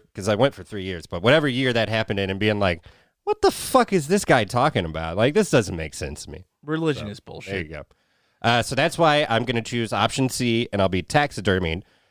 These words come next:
Speaker 1: with my right hand up for a high five, and then I want my left hand just kinda out like this, so people can, you know, put a beer in there or something. Or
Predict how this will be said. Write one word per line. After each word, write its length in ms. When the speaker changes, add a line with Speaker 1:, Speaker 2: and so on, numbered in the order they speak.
Speaker 1:
with 140
my 140
right 280
hand 360
up 200
for 140
a 60
high 180
five, 460
and 140
then 40
I 100
want 180
my 100
left 280
hand 200
just 160
kinda 260
out 220
like 220
this, 320
so 160
people 320
can, 320
you 80
know, 140
put 160
a 20
beer 300
in 80
there 200
or 60
something. 420
Or 160